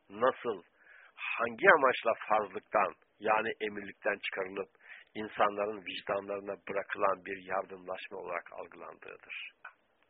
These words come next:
Bizim bugün Müslümanlar olarak Allah'ın Mekki ayetler içerisinde gönderdiği zekat emrinin nasıl olur da infak olarak anlaşıldığıdır.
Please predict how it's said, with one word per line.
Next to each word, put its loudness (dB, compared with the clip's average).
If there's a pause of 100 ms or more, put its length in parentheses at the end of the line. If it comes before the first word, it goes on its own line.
(260)
Bizim -6
bugün -2 (420)
Müslümanlar 4
olarak 6 (500)
Allah'ın 6
Mekki 4
ayetler 8
içerisinde 0 (580)
gönderdiği 0 (120)
zekat 6 (100)
emrinin 2 (480)
nasıl 2
olur 6
da 8 (300)
infak 4
olarak 0
anlaşıldığıdır. -10